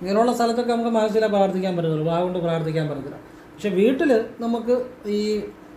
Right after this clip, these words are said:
ഈ ആഹാരം കഴിക്കുന്നതിന് മുമ്പും വെള്ളം കുടിക്കുന്നതിന് മുമ്പും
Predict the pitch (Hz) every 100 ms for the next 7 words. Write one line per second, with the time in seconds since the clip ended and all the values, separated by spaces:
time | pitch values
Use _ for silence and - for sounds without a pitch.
0 | - 214 208 202 190 214 202 196 196 196
1 | 190 190 185 - 190 202 196 190 190 185
2 | 185 175 165